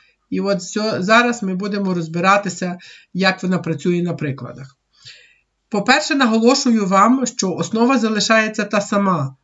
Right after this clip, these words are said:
а показники треба додати. Отже, перший приклад. Якщо я маю а в п'ятому помножити на а в степені мінус два,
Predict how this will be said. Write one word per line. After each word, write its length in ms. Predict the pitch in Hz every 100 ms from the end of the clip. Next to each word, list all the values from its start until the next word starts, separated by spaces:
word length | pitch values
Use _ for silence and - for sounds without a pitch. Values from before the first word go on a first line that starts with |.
| _
а 80 | 175
показники 680 | 170 170 214 247 247 233
треба 340 | 208 202 196 196
додати. 540 | 190 170 143 135 - _ _ _ - _ 175
Отже, 180 | 185
перший 380 | 180 240 240 226
приклад. 420 | - 165 - - -
Якщо 380 | 139 - 220
я 200 | 226 220
маю 440 | 208 202 165 147 139
а 140 | 185 190
в 100 | -
п'ятому 640 | 185 175 160 160 147 131
помножити 960 | 165 160 170 180 175 175 170 175 165 160 _ _ _ -
на 240 | 180 175 -
а 220 | 180 170
в 60 | 156
степені 540 | - 175 175 175 170
мінус 380 | 165 160 143 139
два, 520 | 156 165 185 208